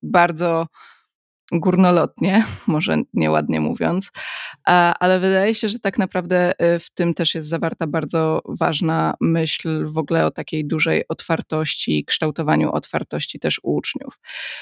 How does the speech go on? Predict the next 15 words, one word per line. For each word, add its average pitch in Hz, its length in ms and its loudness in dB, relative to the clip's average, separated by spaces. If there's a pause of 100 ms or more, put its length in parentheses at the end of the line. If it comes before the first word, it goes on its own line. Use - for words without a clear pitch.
(260)
No 185 140 6
i 185 60 4
wiemy 208 220 6
już, 202 120 6
że 190 100 4
nauczyciele 180 580 0
teoretycznie 175 720 0
są 165 260 -2
przygotowywani 160 800 -2
do 165 100 0
pracy 160 420 -2
z - 260 -6
uczniem 160 520 2
różnym 160 800 2
kulturowo 190 720 0